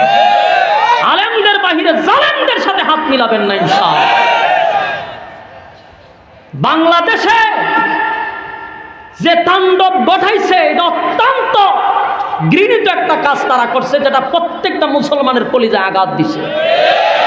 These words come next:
যে ভাইগুলারে লইয়া এক প্লেট আমরা খাইলাম,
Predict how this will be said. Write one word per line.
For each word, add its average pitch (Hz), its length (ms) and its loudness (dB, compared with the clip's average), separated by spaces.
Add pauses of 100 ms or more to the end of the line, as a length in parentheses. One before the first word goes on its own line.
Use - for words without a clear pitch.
(1000)
যে 330 420 4
ভাইগুলারে 359 600 2
লইয়া 339 240 2
এক 311 280 0
প্লেট 370 200 2
আমরা 349 220 0
খাইলাম, 294 520 -2